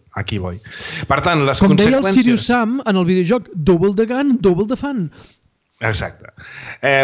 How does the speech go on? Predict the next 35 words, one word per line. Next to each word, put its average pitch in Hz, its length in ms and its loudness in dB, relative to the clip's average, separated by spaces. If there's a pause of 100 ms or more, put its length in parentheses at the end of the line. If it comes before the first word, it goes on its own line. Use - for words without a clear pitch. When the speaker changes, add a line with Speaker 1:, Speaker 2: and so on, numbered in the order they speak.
Speaker 1:
vol 156 160 2
dir 143 80 0
que 127 160 0
les 127 160 -2
conseqüències 147 880 -2
de 120 80 -2
la 117 160 0
reparació 120 720 0
són... 120 600 -2 (720)
problemàtiques 127 880 -2
perquè 117 220 -4
el 117 40 -4
rendiment 113 440 0
de 131 80 0
la 127 100 2
C 127 160 -2
P 120 160 0
U 139 240 0
pot 113 240 0
baixar 120 300 0
entre 110 180 -2
un 107 160 -2
cinc 123 240 2
i 104 80 -4
un 104 80 0
trenta 107 320 0
per - 160 2
cent 202 380 2 (340)
i 117 80 0
això 131 400 2
té 123 80 -2
implicacions 117 1000 0 (580)
complicades 143 1120 2
de 135 80 0
gestionar, 151 840 0